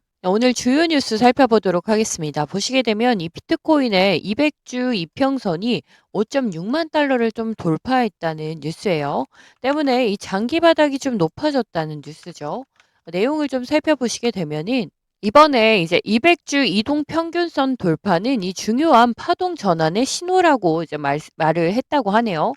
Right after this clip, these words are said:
지금 이 지표는 이제 중요하게 이천십오 년, 이천십팔 년, 이천이십이 년 세 번의 사이클 바닥을 좀 정확히 찍었다는 거예요. 지금 전체적으로 보시게 되면은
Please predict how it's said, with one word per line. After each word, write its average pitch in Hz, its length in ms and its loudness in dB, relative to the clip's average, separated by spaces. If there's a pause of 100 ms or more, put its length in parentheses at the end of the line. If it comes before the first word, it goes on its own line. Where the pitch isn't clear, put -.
(380)
지금 226 300 -4
이 214 180 -2
지표는 262 680 0
이제 170 200 0
중요하게 226 680 0
이천십오 294 880 -2
년, 214 300 2
이천십팔 208 500 -2
년, 208 160 0
이천이십이 160 720 -6
년 233 280 -2
세 311 200 -6
번의 339 240 -2
사이클 311 400 -4
바닥을 160 420 -2
좀 214 140 -12
정확히 160 420 -4
찍었다는 185 640 0
거예요. 139 300 -4 (420)
지금 294 180 -2
전체적으로 294 680 -2
보시게 220 440 0
되면은 180 540 0